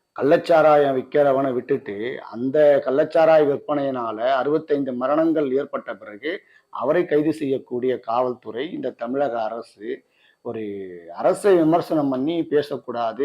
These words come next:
அரசை விமர்சனம் பண்ணாக்கா நாங்க கைது பண்ணுவோம், சிறையில போடுவோம்னா நீங்க எத்தனை பேரை போடுவீங்க? நாள்தோறும் வந்து தமிழ்நாட்டுல வந்து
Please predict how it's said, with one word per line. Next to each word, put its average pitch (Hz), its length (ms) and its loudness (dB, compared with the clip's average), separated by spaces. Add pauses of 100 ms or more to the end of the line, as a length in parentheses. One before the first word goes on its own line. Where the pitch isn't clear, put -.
அரசை 127 320 -6
விமர்சனம் 123 440 -6
பண்ணாக்கா 110 380 -6
நாங்க 131 240 -6
கைது 123 280 -4
பண்ணுவோம், 110 440 -10
சிறையில 135 360 -2
போடுவோம்னா 117 420 -10 (420)
நீங்க 165 320 4
எத்தனை 151 400 2
பேரை 165 200 4
போடுவீங்க? 131 460 -2 (1600)
நாள்தோறும் 151 760 4
வந்து 170 260 4
தமிழ்நாட்டுல 147 600 2
வந்து 131 200 -4